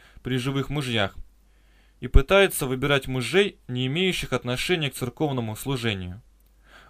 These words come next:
У меня есть знакомая матушка. Видимся мы с ней раз в году, когда я приезжаю летом на Кубань навестить дедушку с бабушкой.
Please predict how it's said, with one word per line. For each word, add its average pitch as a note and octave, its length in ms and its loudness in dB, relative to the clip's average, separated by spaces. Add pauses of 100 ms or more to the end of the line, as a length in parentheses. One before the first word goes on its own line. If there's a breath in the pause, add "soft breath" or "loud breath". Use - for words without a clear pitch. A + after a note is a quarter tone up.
У - 40 -10
меня F3 220 -2
есть G#3+ 240 0
знакомая E3+ 500 -2
матушка. A#2+ 560 -2 (140)
Видимся F3+ 480 -4
мы C3+ 100 -2
с - 120 -6
ней F3+ 300 -2
раз D3 280 0
в D3+ 80 -12
году, A#2+ 420 -2 (540 soft breath)
когда D3+ 280 0
я E3+ 60 4
приезжаю D#3 500 6
летом D#3+ 300 2
на C3+ 100 -2
Кубань E3 440 0
навестить C3 500 -4
дедушку C3+ 440 0
с A#2+ 40 -10
бабушкой. G2+ 580 2